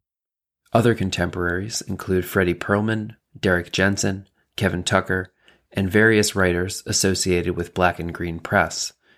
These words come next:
named for the colors of anarcho-primitivism. The most credentialed living scholar discussed within these circles is James C. Scott, a professor in the political science department at Yale University,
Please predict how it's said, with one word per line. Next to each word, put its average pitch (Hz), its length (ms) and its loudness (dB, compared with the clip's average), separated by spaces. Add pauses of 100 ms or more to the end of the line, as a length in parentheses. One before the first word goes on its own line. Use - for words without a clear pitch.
(220)
named 95 280 0
for - 180 -6
the 92 60 -4
colors 95 520 0
of 98 160 -4
anarcho-primitivism. 82 1200 -4 (1040)
The 101 60 0
most 120 260 4
credentialed 92 600 0 (140)
living 107 300 2
scholar 82 420 0
discussed - 460 -4
within 85 240 -4
these 82 180 -4
circles 95 480 -2 (220)
is 90 200 -4
James 90 340 -2
C. 87 140 -2
Scott, - 540 -2 (380)
a 98 120 -4
professor 95 520 0
in 92 120 -2
the 85 80 -2
political 95 400 -2
science 95 420 -2
department 87 460 -2
at - 180 -6
Yale 90 180 0
University, 92 800 -2